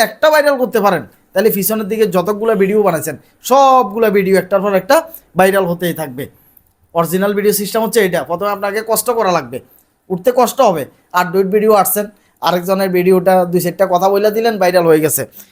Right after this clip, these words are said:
এখানে প্রচুর পরিমাণ গাইডলাইন জানা লাগবে আপনাকে, গাইডলাইন সম্পর্কে আপনার ধারণা থাকা লাগবে। যে ভিডিওটা নিয়ে ডুইট বানাচ্ছেন, ভিডিওটা আসলে কোনো সমস্যা আছে কিনা, এটার যে ওনার আছে, ওনার রাইট ম্যানেজার চালু আছে কিনা,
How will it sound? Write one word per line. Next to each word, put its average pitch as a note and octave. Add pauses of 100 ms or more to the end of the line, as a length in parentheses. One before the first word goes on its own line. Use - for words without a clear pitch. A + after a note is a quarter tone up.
(180)
এখানে G3+ (100)
প্রচুর B3
পরিমাণ G3+
গাইডলাইন F3+
জানা E3
লাগবে C#3+
আপনাকে, C#3 (460)
গাইডলাইন F#3
সম্পর্কে G3
আপনার F#3+
ধারণা G3+
থাকা F3
লাগবে। C3 (420)
যে E3
ভিডিওটা F#3
নিয়ে F#3+
ডুইট F3+
বানাচ্ছেন, G#3 (380)
ভিডিওটা F3 (120)
আসলে A#3+
কোনো A#3
সমস্যা G3
আছে E3
কিনা, D3+ (580)
এটার G3
যে G#3 (140)
ওনার A#3+
আছে, G#3
ওনার G3+
রাইট G3
ম্যানেজার G3+
চালু F#3
আছে E3+
কিনা, D3